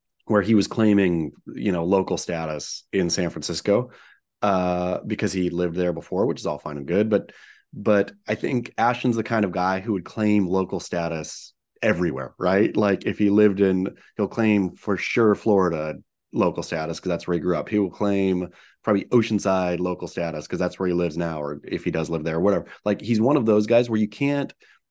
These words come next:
you know, he's, like, trying to be in the moment of wherever he is, and you just can't. You gotta be someone. And I think Ashton,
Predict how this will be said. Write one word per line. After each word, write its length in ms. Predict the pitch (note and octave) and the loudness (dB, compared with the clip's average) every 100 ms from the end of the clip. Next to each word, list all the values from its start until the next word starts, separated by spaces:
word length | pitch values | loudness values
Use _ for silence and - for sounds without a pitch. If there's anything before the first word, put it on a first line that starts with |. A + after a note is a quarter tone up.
| _ _ _ | _ _ _
you 120 | C#3 | 0
know, 140 | A#2 G2+ | 2 2
he's, 300 | A2 G2+ G2+ - _ _ | 0 -2 -6 -18 _ _
like, 300 | A2 G#2+ G#2 | -4 -4 -4
trying 300 | - B2+ B2+ | -6 -4 -4
to 80 | B2 | -2
be 120 | G#2+ | -2
in 240 | G#2+ B2+ A2+ | -2 0 0
the 80 | F#2+ | 2
moment 380 | G2 G#2+ B2 | 0 0 -2
of 160 | A2+ F#2 | -4 -8
wherever 360 | F#2+ - G#2 F#2+ | -8 -6 -4 -2
he 100 | F#2+ | -4
is, 120 | G#2 | -2
and 60 | G#2+ | -4
you 80 | |
just 160 | A#2+ - | -4 -4
can't. 240 | B2+ E2+ | -4 -4
You 60 | E2 | -2
gotta 160 | G2+ F2+ | -2 -2
be 220 | F#2+ F#2 | -2 -2
someone. 500 | - G2+ D#2 D#2 - | -2 -2 -2 -6 -6
And 100 | F#2+ | -6
I 60 | E2+ | -2
think 240 | A2+ G2 | -2 -2
Ashton, 640 | - F#2 F2 F#2+ E2 D#2+ | -4 -4 -4 -4 -2 -2